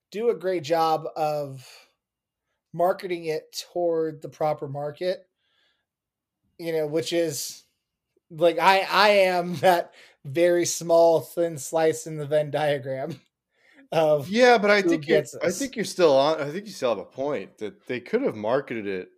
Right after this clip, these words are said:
Speaker 2: to a different,
Speaker 1: Yeah.
Speaker 2: or at least a, a few other audiences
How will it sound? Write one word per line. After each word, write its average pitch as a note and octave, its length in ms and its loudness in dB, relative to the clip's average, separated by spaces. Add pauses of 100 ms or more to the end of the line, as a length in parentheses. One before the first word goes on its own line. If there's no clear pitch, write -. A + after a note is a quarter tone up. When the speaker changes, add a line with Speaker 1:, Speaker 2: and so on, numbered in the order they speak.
(440)
Speaker 2:
to G#2+ 240 -10
a F#2+ 40 -12 (140)
different, A2 420 -8
Speaker 1:
Yeah. D3+ 240 -6 (240)
Speaker 2:
or D3+ 160 -2
at E3+ 60 -4
least A#3 260 -2
a, B2 160 0 (960)
a A2+ 40 -18
few G3 380 0
other G#2+ 260 0
audiences F2 760 -14